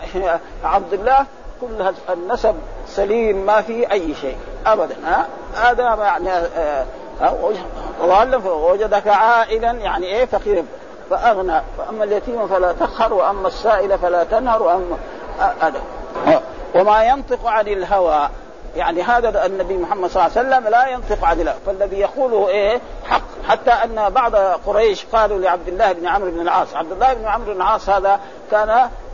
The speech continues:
كل ما س-، سمع من رسول الله كان يكتبه، فقال له بعض الناس: "كيف تكتب؟ الرسول بشر، يعني مرات يكون غضبان ويقول كلام سعيد ما هو طيبة".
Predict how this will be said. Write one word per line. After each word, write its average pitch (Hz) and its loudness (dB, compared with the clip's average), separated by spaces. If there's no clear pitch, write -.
كل 262 -2
ما 240 2
س-، 240 -6
سمع 240 2
من 214 -2
رسول 208 -2
الله 233 2
كان 220 4
يكتبه، 165 0
فقال 320 2
له 254 2
بعض 214 0
الناس: 214 -4
"كيف 339 0
تكتب؟ 233 0
الرسول 269 2
بشر، 269 0
يعني 226 -2
مرات 269 2
يكون 277 -4
غضبان 226 2
ويقول 202 -2
كلام 190 2
سعيد 185 -6
ما 196 0
هو 175 -2
طيبة". 170 -2